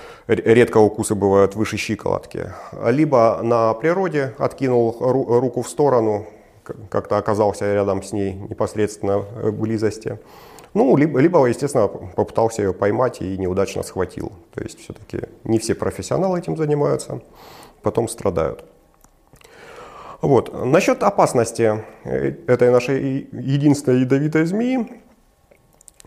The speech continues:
то есть, что можно сказать? Э, яд доста-, э, достаточно токсичен, но обычно оказывает, э, локальное действие, то есть обычно опухает рука, опухает там палец, э, укушенный,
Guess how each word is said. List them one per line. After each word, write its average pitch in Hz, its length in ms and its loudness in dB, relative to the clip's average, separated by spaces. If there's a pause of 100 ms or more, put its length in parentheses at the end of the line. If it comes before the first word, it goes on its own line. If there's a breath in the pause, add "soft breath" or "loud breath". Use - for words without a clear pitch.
(120)
то 143 80 2
есть, 131 200 0
что - 180 2
можно 123 240 6
сказать? 101 420 2
Э, 110 220 0
яд 247 300 2
доста-, 170 360 0
э, 151 460 0
достаточно 190 520 0
токсичен, 196 520 -2
но 160 220 6
обычно 147 500 4
оказывает, 127 600 4
э, 113 440 4
локальное 135 840 2
действие, 202 380 -4
то 135 100 -6
есть 131 140 -4
обычно 143 360 0
опухает 143 500 2
рука, 160 480 0
опухает 107 500 -2
там 101 120 -2
палец, - 420 -2
э, 127 40 -6
укушенный, 120 760 -6